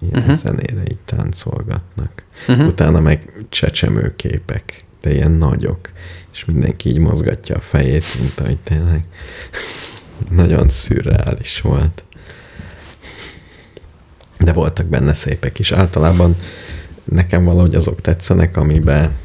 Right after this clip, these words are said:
Speaker 1: ami nem csak egy jó ötlet.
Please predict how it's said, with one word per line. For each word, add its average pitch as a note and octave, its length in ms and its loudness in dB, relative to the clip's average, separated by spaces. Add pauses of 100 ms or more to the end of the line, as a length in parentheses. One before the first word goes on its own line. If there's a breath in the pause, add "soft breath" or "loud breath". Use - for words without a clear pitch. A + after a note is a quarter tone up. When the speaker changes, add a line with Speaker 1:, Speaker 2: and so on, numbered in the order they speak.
(640 loud breath)
Speaker 1:
ami F2 220 4
nem C#2 180 4
csak - 240 -2
egy B1 180 0
jó - 260 -2
ötlet. - 520 -6